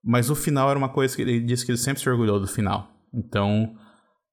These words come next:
quando o Shyamalan falou pra ele que ia mudar, né,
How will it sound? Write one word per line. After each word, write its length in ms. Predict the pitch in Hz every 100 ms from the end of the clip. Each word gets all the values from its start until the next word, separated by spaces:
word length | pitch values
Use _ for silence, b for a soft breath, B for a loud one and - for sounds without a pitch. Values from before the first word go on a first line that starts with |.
| _ -
quando 220 | 117 117
o 40 |
Shyamalan 440 | 110 123 139 135 127
falou 320 | - 117 113
pra 160 | 117
ele 120 | 107 110
que 120 | -
ia 60 | 107
mudar, 600 | 120 123 113 175 - -
né, 260 | 120 98